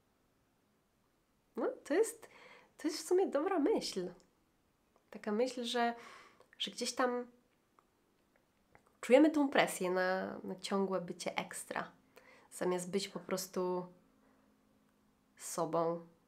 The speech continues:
i opierać się na tych rzeczach, które są przez nas sprawdzone i które wiemy, że nam służą. Okej. To by było tyle na dzisiaj, jeżeli chodzi o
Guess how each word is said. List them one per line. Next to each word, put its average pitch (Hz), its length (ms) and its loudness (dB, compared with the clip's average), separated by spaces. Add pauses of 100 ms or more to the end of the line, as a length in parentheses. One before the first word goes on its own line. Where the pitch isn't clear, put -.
(200)
i 180 720 -4 (280)
opierać 175 440 -4
się - 180 -6
na 175 140 -6
tych 175 240 -10
rzeczach, 175 380 -8
które 175 320 -8
są 175 360 -6
przez 175 220 -8
nas 175 220 -4
sprawdzone 175 580 -6
i - 40 -6
które 170 260 -8
wiemy, 170 260 -4
że 175 100 -10
nam - 160 -6
służą. - 420 -6 (3250)
Okej. 190 320 0 (1080)
To 294 80 6
by 294 140 10
było 277 160 12
tyle 190 260 6
na 202 120 6
dzisiaj, 339 340 4
jeżeli 294 280 4
chodzi 285 440 0
o 254 1200 6